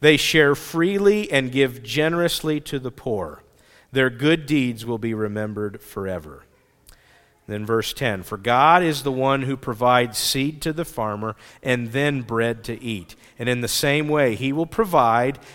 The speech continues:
and increase your resources and then produce a great harvest of generosity in you." I want to just point out with verse ten that God is the one at work through the entire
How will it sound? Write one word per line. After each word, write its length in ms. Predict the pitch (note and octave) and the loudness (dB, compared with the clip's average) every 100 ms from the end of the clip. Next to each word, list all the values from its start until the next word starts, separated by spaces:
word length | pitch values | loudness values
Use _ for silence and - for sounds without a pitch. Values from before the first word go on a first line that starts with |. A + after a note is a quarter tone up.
| - | -2
and 160 | C3 | 0
increase 500 | C#3+ D#3+ E3 D#3+ - | 0 -2 -2 -2 -2
your 140 | D#3 D3 | -2 0
resources 880 | D3 C#3+ - A2+ A2+ - C3 - - - | 0 -2 -2 -2 -2 -2 -4 -4 -8 -12
and 220 | - C#3 C#3+ | -2 0 2
then 160 | D#3 | 0
produce 460 | D#3 E3+ C#3+ C#3 - | 0 -2 0 0 -2
a 40 | |
great 360 | A#2 B2+ C3 C3+ | -4 0 0 0
harvest 600 | - C3 B2 A#2+ - - - - | 0 2 2 -2 -4 -10 -20 -8
of 160 | A#2+ A2+ | -6 -4
generosity 960 | A2 B2 B2+ A#2+ A2+ A2+ - A2 G#2 G2+ - _ | -2 0 2 2 2 0 -6 -4 -6 -8 -20 _
in 240 | B2 A#2 A2 | -4 -4 -2
you." 240 | G#2+ G2 | -4 -2
I 80 | G#2 | 0
want 220 | B2+ C3 | 0 0
to 60 | B2 | 0
just 260 | B2+ - - _ _ | -2 -4 -10 _ _
point 360 | - D3 D#3+ E3+ | -4 2 4 4
out 300 | C3 C3 - | 2 2 -2
with 140 | A#2 | -8
verse 360 | G#2 B2+ D3 - | -2 0 0 -2
ten 380 | - C3+ A2 G#2 - - - | -4 -2 -2 -6 -14 -20 -2
that 260 | A2+ - | -2 0
God 260 | A#2+ B2 D3 | 2 6 6
is 200 | D#3+ C#3 | 4 2
the 100 | C#3+ | 0
one 380 | C3+ B2+ B2+ C3+ | 2 2 0 -2
at 280 | B2 C3 C3 | -2 -2 0
work 300 | A#2+ A#2 - | -2 -2 -6
through 380 | - A#2+ A#2+ | -10 -6 -4
the 120 | A2+ G#2 | -4 -6
entire 640 | F#2+ - A#2 A#2 A#2 | -8 -6 -4 -2 -4